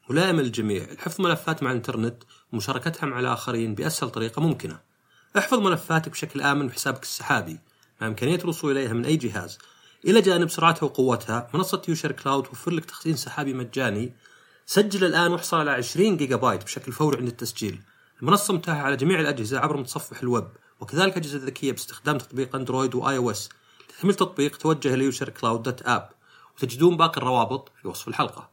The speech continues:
السلام عليكم ورحمة الله وبركاته، حياكم الله، بودكاست شطحات، معكم عصام شهوان. الحلقة هذه أسئلة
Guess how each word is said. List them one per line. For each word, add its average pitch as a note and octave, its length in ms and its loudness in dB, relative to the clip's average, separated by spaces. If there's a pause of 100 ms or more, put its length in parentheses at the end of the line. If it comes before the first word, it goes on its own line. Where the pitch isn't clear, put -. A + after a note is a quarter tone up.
(480)
السلام D3 340 0
عليكم A2+ 240 -6
ورحمة F#2+ 120 -16
الله G#2+ 120 -10
وبركاته، G2+ 380 -8
حياكم F2 340 -12
الله، F#2 160 -8
بودكاست - 380 -16
شطحات، - 520 -12
معكم - 280 -16
عصام E2 220 -14
شهوان. A#2 420 -4 (500)
الحلقة A2 560 -6
هذه G#2 720 -2
أسئلة G2 280 -12